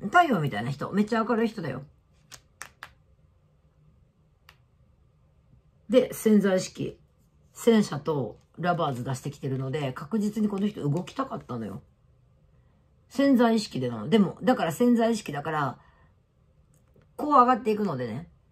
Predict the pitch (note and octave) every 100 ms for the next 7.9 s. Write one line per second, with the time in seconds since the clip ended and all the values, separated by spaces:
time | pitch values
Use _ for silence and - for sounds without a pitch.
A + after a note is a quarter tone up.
0 | _ _ _ _ _ - G3+ D#3 G#3+ D#3
1 | B2 B2+ C#3+ C#3+ - - - _ _ -
2 | B2+ G3 E3+ F3 B2+ - - - _ _
3 | _ _ _ _ _ D3+ E3 A3+ C4+ C4
4 | B3+ B3 F3+ C#3+ D3 C3+ C3+ C3+ C#3 B2+
5 | D3+ C#3 C#3 C3+ A2+ A2 F#2 - _ -
6 | - C4 - E4 E4 D#4 E3+ C3 D#3 C#3
7 | A2+ F#2+ - - D3+ D#3+ A#3 F#3+ -